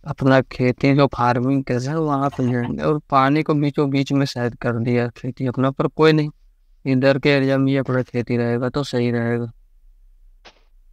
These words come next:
और इधर भी थोड़ा, मतलब, करेंगे तो गोल से ही करेंगे, जिससे कि हमें आगे जाके अच्छा लगे देखने में, ना कि ऐसा लगे कि बढ़ावसा लगे।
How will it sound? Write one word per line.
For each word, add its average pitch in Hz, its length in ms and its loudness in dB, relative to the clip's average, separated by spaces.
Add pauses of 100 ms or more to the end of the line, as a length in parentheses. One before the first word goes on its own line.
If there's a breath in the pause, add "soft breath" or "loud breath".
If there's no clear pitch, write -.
(340)
और 123 220 2
इधर 123 300 2
भी 135 120 2
थोड़ा, 120 300 0 (360)
मतलब, 151 260 -2
करेंगे 165 340 2
तो 175 120 2
गोल 151 440 0 (100)
से 160 200 -2
ही 165 80 0
करेंगे, 143 320 0
जिससे 143 400 -4
कि 147 240 -2
हमें 139 340 0 (960)
आगे 131 260 0
जाके 143 360 0 (1300)
अच्छा 127 380 0
लगे 120 260 2
देखने 120 560 -4
में, 120 120 2
ना 135 180 2
कि 147 140 -2
ऐसा 139 260 2
लगे 135 280 2
कि 139 140 -2
बढ़ावसा 123 680 0
लगे। 123 280 -2